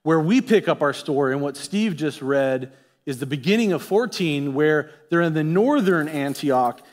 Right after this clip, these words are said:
and then they travel about ninety miles to Iconium. That's where our story is.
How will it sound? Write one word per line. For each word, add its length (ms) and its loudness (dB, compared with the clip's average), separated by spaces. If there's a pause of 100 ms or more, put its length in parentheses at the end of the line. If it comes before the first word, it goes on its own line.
(120)
and 160 0
then 160 4
they 160 2
travel 960 0
about 220 2
ninety 400 0
miles 480 0
to 180 0
Iconium. 580 -2 (540)
That's 260 2
where 340 2 (140)
our 160 4
story 480 -2
is. 360 -4